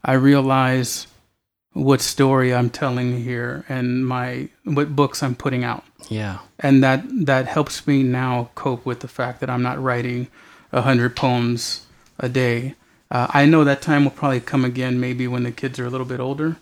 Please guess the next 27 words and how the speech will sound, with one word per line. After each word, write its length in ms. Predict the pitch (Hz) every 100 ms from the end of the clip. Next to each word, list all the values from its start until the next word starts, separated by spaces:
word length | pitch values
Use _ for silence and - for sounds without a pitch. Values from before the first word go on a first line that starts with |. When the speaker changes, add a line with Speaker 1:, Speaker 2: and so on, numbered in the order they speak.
| _ _ _ _ _
Speaker 1:
Uh, 220 | - 123 123
but 200 | 131 147
now 420 | 139 143 143 143
it's 180 | 156 -
just 240 | 185 -
whenever 340 | 156 151 143
I 80 | 131
can, 480 | 123 135 127 127 131 - _ _ _
you 140 | 131 127
know, 120 | 127
I'll, 240 | 135 135 139
I'll 140 | 135
be 200 | 131 135
at 220 | 135 -
work 460 | 143 135 135 - - _ _
and 160 | - 123
I'll 80 | 120 135
have 80 | 131
my 140 | 127
notes 360 | 127 127 120 139
app, 240 | 127 139 220 262
up, 320 | 185 139 -
app 240 | 139 135 -
up. 320 | 151 135 - _ - - - _
Um, 280 | 135 127 127 -
I'm 200 | 143 156
notorious 880 | 147 - 147 143 131 120 113 -